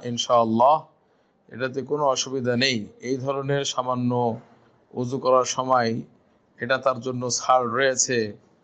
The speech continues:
এটা কোনো অসুবিধা হবে না, এভাবে সে ওযু সম্পন্ন করবে।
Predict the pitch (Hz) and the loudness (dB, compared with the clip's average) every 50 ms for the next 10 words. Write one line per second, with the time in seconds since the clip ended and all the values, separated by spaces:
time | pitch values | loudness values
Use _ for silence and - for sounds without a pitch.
0 | _ _ _ _ _ _ _ - 117 120 117 131 123 120 117 113 113 - 131 127 | _ _ _ _ _ _ _ -6 -6 -4 0 2 4 4 4 2 0 -4 -4 0
1 | 123 117 117 - - 131 127 117 117 117 117 123 117 120 123 151 175 139 135 120 | 0 0 0 0 -2 -2 -2 -2 -2 -2 -2 -2 -2 0 2 2 2 0 -2 -4
2 | 120 131 131 127 123 - 123 120 117 143 113 - 123 113 110 117 117 113 110 104 | -2 -2 -4 -4 -4 -2 -2 -2 -2 -4 -4 -4 -4 -4 0 0 0 0 0 0
3 | - - 113 107 104 113 113 101 87 | 0 -2 -2 0 2 0 0 0 -2